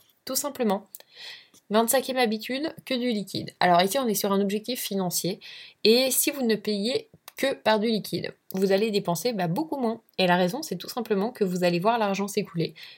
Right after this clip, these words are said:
J'aime la carte parce que c'est simple, mais soyons honnêtes, on se rend vraiment pas compte de ce qu'on dépense. Vingt-sixième habitude, notez ce que vous consommez.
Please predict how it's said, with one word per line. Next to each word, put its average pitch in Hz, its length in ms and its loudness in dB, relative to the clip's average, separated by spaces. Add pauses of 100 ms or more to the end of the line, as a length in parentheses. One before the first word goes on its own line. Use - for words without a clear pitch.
(140)
J'aime 240 280 6
la 247 100 4
carte 254 240 0
parce 190 180 -2
que 185 120 -2
c'est 175 140 -4
simple, 226 380 -4
mais 170 120 0
soyons 226 340 -2
honnêtes, 202 320 -2
on 185 80 -4
se 180 140 -2
rend 175 260 0
vraiment 180 420 0
pas 202 140 -2
compte 208 160 -4
de 185 80 -2
ce - 80 -8
qu'on 180 80 -6
dépense. 160 420 -8 (840)
Vingt-sixième 240 680 4 (100)
habitude, 208 560 0
notez 214 500 -2
ce - 140 -6
que 190 140 -4
vous 180 140 -2
consommez. 170 460 -6